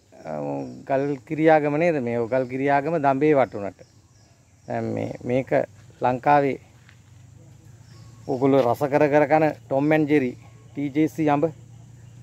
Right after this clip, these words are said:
බිහි කරපු ශ්‍රේෂ්ඨ ජ්‍යෙෂ්ඨ දිවංගත මහත්තයාගේ ෆාම් එකේ පැද්ද බයිසිකලේ. හ්ම්. ඒකෙන් තමයි මං <laughs> අද ආවේ. මේ ඉන්නෝ මේ බුලත් කඩනවා මාමා කෙනෙක්.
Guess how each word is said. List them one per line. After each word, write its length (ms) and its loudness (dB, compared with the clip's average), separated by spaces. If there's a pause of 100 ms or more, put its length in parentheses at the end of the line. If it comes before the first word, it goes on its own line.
(1500)
බිහි 220 4
කරපු 480 2 (420)
ශ්‍රේෂ්ඨ 400 0
ජ්‍යෙෂ්ඨ 500 0 (1080)
දිවංගත 760 2 (1500)
මහත්තයාගේ 640 4 (800)
ෆාම් 320 4
එකේ 160 2
පැද්ද 240 2 (140)
බයිසිකලේ. 520 -2 (320)
හ්ම්. 220 -14 (380)
ඒකෙන් 300 0
තමයි 240 6
මං 160 2 (280)
<laughs> 260 -12
අද 80 -4
ආවේ. 340 2 (960)
මේ 140 -8
ඉන්නෝ 220 0
මේ 140 -2
බුලත් 300 0
කඩනවා 360 0
මාමා 300 -2
කෙනෙක්. 240 -20